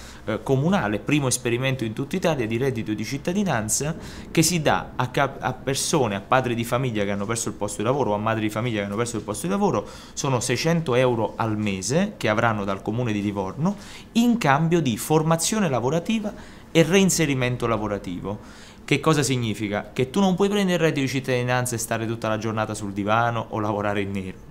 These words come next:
Questo non esiste, perché hai tutta la giornata impegnata a formarti e se non accetti la proposta di lavoro perdi il reddito. Quindi questo sicuramente sarà un cavallo di battaglia. Versante liste.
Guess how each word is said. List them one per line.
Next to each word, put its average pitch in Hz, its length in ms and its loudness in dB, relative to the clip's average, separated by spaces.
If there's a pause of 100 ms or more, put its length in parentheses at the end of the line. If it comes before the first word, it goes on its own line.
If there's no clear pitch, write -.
Questo 139 260 -2
non 117 160 -2
esiste, 127 400 -2
perché 104 380 -2 (320)
hai 107 160 0
tutta 196 280 2
la 127 120 4
giornata 120 380 -2
impegnata 107 680 -4
a 104 100 -4
formarti 113 800 -2 (300)
e - 100 2
se - 180 8
non 233 140 8
accetti 196 400 4
la 127 120 2
proposta 135 400 2
di 113 80 0
lavoro 165 440 2
perdi 120 440 2
il 110 80 2
reddito. 98 580 -4 (380)
Quindi 131 420 6
questo 214 300 4
sicuramente 147 540 2
sarà 120 180 2
un 110 80 -2
cavallo 107 260 2
di 104 80 0
battaglia. 92 520 -4
Versante 156 580 2
liste. 113 580 -2